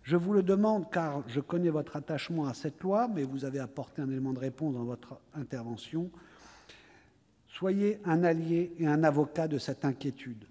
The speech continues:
Défendez l'intégrité de cette loi fondatrice. Avec nous, ne laissez personne la toucher. C'est donc avec la conviction très forte que la lutte pour préserver nos acquis démocratiques doit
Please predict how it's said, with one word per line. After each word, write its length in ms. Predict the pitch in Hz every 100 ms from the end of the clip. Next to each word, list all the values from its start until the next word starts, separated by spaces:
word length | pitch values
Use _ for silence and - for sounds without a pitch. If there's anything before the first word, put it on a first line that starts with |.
| -
Défendez 540 | 127 175 175 185 180 165
l'intégrité 1300 | 156 151 - 190 151 147 147 - - - 180 190 175
de 140 | 131
cette 260 | - 135 -
loi 240 | 147 143
fondatrice. 800 | - 131 120 - - 165 165 - - - -
Avec 380 | 190 160 165 -
nous, 220 | 170 180 - - - -
ne 120 | 135 139
laissez 580 | 143 - - 151 156 - -
personne 500 | 175 - 160 160 139
la 120 | 123
toucher. 360 | - 110 110 92 _ _ _ - - - -
C'est 160 | - 180
donc 280 | 226 -
avec 260 | 202 202 196
la 100 | 190
conviction 520 | 208 208 180 - 208
très 220 | 202 202
forte 560 | 185 202 175 - - - - _ _ - - _
que 120 | 180
la 200 | 175 170
lutte 220 | 180 202
pour 160 | - 156
préserver 480 | - 185 175 175 175
nos 220 | 156 143
acquis 200 | 160 196
démocratiques 640 | 160 151 147 156 147 180
doit 120 | 151